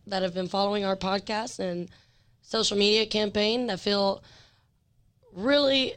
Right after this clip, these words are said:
strongly about this topic, and they said that they wanted to give me the opportunity to interview them today, and, uh, this will be our final podcast. Be sure to tune into our others and educate yourself. Uh, again, I'm Bailey, and this is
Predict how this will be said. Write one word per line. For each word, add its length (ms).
strongly 540
about 340
this 540
topic, 480
and 440
they 100
said 200
that 120
they 140
wanted 280
to 380
give 140
me 100
the 140
opportunity 480
to 120
interview 320
them 200
today, 500
and, 480
uh, 260
this 180
will 80
be 100
our 80
final 320
podcast. 560
Be 280
sure 280
to 120
tune 260
into 240
our 180
others 500
and 200
educate 420
yourself. 440
Uh, 340
again, 360
I'm 260
Bailey, 340
and 180
this 200
is 400